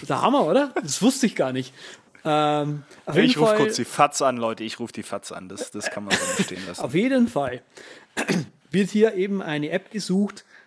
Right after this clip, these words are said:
Speaker 1: oder eine Webseite oder ein Dienst, womit man eben solche Sachen, ähm,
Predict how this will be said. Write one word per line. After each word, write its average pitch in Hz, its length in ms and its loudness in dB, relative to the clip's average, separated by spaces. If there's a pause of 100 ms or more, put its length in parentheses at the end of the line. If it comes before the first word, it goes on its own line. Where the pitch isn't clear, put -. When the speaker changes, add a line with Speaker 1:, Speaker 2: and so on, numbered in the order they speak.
(120)
Speaker 1:
oder 156 300 0
eine 139 240 -6
Webseite 185 500 -2
oder 143 100 -6
ein 127 120 -6
Dienst, 220 360 0 (200)
womit 156 280 2
man 170 180 -2
eben 156 340 0
solche 143 340 -2
Sachen, 127 680 -8
ähm, 123 1160 -10